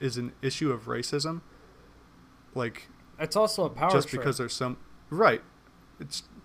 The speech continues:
Speaker 2: It's like, "I have complete control over you," kind of thing.
Speaker 1: Right.
Speaker 2: Which
Speaker 1: And it's like, these people aren't trained to do things like that. Like, i-, in the military, at least from my understanding, it seems like the military is,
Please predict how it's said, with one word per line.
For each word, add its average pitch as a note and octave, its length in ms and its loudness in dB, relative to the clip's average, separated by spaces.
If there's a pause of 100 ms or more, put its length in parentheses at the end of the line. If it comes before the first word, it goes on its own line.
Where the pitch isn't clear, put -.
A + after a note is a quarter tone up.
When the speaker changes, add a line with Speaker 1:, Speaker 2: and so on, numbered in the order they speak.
(120)
Speaker 2:
It's C#3+ 160 -6
like, D3+ 160 -2
"I D#3+ 160 10
have F#3 160 6
complete E3 440 -2
control D#3+ 560 2
over B2 200 -4
you," A#2 340 -10 (640)
kind C3+ 200 -6
of - 80 -12
thing. C3+ 100 -2
Speaker 1:
Right. B2+ 220 0 (580)
Speaker 2:
Which E3 380 2 (480)
Speaker 1:
And D#3+ 120 0
it's F3+ 120 0
like, G#3+ 160 2
these G3+ 140 -2
people G#3+ 300 -2
aren't F#3+ 220 -2
trained F#3 300 -4
to F#3 80 -2
do D#3 240 -2
things C3 280 -6
like A#2+ 220 -10
that. - 260 -10
Like, D3 280 -2 (240)
i-, - 100 -10 (220)
in F3+ 120 0
the G3 60 0
military, G3 540 2
at - 100 -4
least F3+ 300 -2
from D3 160 0
my D3 160 2
understanding, B2 440 -4
it A2+ 140 -8
seems E3+ 220 -6
like D3+ 140 -2
the B2 60 -4
military A#2+ 600 -2
is, A2+ 400 -8